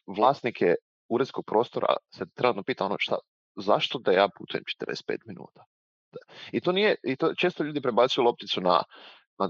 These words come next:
na, na poslodavce. Ali, ali ja ću vam reći zasigurno da poslodavci pitaju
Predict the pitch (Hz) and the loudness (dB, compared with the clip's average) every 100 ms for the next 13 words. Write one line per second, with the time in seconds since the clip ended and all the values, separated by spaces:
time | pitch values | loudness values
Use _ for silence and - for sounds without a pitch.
0 | - 92 78 95 92 90 - - - 82 | 0 0 0 0 2 2 2 -4 -4 0
1 | 50 - - - _ _ _ _ _ _ | 0 0 -12 -20 _ _ _ _ _ _
2 | _ - 107 107 - 104 113 120 131 139 | _ -2 2 4 4 4 4 4 2 2
3 | - _ _ - 69 92 135 - 110 98 | -2 _ _ -20 -8 2 2 2 0 0
4 | 90 87 90 - _ _ - 92 98 95 | 0 2 2 2 _ _ -8 -2 2 4
5 | 117 - 92 - 110 123 | 2 -4 -4 2 2 2